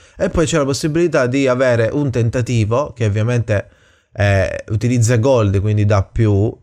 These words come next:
dà di più di growth points del silver. E ci danno un tentativo ogni mille gold.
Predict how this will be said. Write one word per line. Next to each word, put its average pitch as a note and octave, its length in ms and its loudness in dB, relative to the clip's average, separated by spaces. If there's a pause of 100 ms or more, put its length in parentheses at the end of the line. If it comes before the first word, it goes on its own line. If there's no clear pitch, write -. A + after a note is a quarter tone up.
(140)
dà A2+ 120 -2
di G#2 140 2
più A#2 200 -2
di G2+ 140 0
growth G2 340 0
points G2 680 -4
del F#2+ 300 -4
silver. F#2+ 640 -4 (720)
E C#3+ 420 0
ci - 160 -4
danno D3 240 0
un E3+ 80 -2
tentativo F#3+ 460 -2
ogni C3+ 240 -2
mille A2 320 2
gold. G2 420 -4